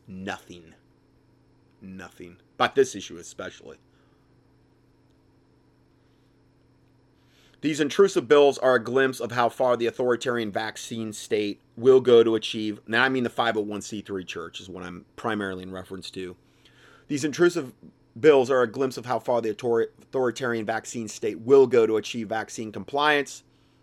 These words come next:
and force people to obey. Homeschool families must be ready to hold their elected representatives accountable as to not permit pharmaceutical companies the ability to create laws and turn enforcement against good people. For more news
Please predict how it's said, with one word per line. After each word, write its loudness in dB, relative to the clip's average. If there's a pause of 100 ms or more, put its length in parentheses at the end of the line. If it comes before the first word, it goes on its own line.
(220)
and 4
force 0
people -8
to -4
obey. -10 (460)
Homeschool 2
families 2
must -2
be -6
ready 0
to -2
hold 0
their 0
elected -8 (600)
representatives 4
accountable 4
as 2
to -8
not -2
permit -6
pharmaceutical -6
companies -10
the -8
ability -4
to -10
create -6
laws -10
and -16
turn -10
enforcement -12
against -14
good -14
people. -10
For -10
more -8
news -6